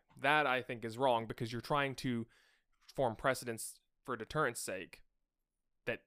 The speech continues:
maybe in the future, now that it's kind of has precedents built behind it, you could crank it up. You could crank up the damages. Or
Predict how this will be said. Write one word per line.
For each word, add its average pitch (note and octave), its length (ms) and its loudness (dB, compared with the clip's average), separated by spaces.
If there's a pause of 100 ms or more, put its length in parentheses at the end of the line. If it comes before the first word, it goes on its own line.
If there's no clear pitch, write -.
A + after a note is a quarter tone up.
(160)
maybe A2 300 -10
in G#2 80 -8
the G2+ 60 -6
future, F#3 420 -2
now A#2+ 160 4
that A#2 100 0
it's B2 160 -2
kind B2 200 -2
of A2+ 80 -4
has A2+ 180 -6
precedents B2 380 -4
built A2 120 -2
behind A2+ 240 -4
it, F2 60 -10
you G#2+ 140 -12
could - 160 -20
crank - 320 -6
it F#2 80 -12
up. - 160 -10 (200)
You C#3 120 -12
could B2 100 -10
crank A2+ 240 -6
up - 140 -8
the - 120 -20
damages. G#2+ 440 -6
Or C3+ 380 6